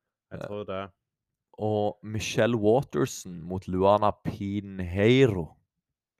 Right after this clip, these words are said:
Speaker 2: Kjenner du til de?
Speaker 1: The Karate Hottie.
Speaker 2: The Karate Hottie.
Speaker 1: Ja.
Speaker 2: Og det er
Speaker 1: Det er Michelle Watterson.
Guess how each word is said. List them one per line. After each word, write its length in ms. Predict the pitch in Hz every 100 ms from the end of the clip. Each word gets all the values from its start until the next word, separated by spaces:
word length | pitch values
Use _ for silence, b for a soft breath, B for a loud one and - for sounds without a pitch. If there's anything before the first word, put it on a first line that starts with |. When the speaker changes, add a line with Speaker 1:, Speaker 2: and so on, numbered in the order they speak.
| _
Speaker 2:
Kjenner 220 | 90 87
du 0 |
til 160 | 85 85
de? 120 | 120 - _ _ _ _ _
Speaker 1:
The 60 |
Karate 480 | - 92 85 90 92
Hottie. 380 | 85 107 165 180 - _
Speaker 2:
The 80 | 98
Karate 460 | - 107 101 165 202
Hottie. 460 | 175 123 82 - - _ _ _ _ 107
Speaker 1:
Ja. 80 | 147 -
Speaker 2:
Og 100 | 92 101
det 80 | 104
er 300 | 98 101 101 - _
Speaker 1:
Det 80 | 110
er 20 |
Michelle 480 | 107 101 101 104 104
Watterson. 540 | 98 120 107 - 80